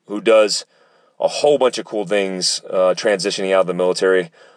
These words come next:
One of those things that he's done is he has a book called Elite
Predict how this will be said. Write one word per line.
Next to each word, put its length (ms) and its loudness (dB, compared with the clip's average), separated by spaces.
One 200 0
of 60 2
those 200 2
things 240 -4
that 140 -2
he's 120 -4
done 300 2
is 540 0
he 260 -6
has 220 2
a 40 0
book 300 0
called 220 2
Elite 400 -4